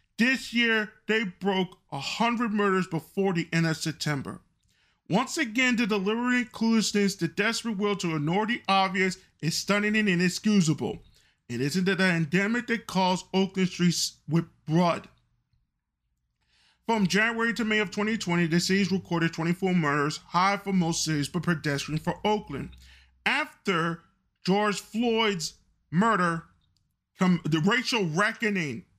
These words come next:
they call it, commenced, though murders went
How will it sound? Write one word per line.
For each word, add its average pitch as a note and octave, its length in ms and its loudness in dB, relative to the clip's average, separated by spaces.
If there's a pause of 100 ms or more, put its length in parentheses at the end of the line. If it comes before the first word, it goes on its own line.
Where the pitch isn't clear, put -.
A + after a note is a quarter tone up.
they E3 180 2
call D3+ 380 -2
it, D3 120 -4 (100)
commenced, F3 720 0 (520)
though D#3+ 460 0 (120)
murders G#3+ 380 0
went G#3 180 -2